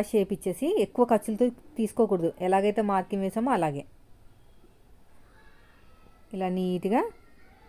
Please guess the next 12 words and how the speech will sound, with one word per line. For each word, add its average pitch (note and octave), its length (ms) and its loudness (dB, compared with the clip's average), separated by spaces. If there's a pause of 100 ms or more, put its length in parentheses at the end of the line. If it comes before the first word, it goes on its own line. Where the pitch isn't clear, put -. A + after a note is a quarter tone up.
(1500)
ఇక్కడ F#3+ 180 -2
ఒక F#3+ 140 -2
చిన్న F#3+ 140 -2 (100)
టక్, C#4 260 0 (680)
ఇక్కడ G3+ 220 -4
ఒక - 80 -4 (100)
చిన్న G#3 220 0
టక్, E3 260 -6 (1800)
ఇక్కడ G3+ 240 0
కూడా A3+ 180 4
అంతే. D#3 200 -4 (1300)
అడుగు G#3+ 180 6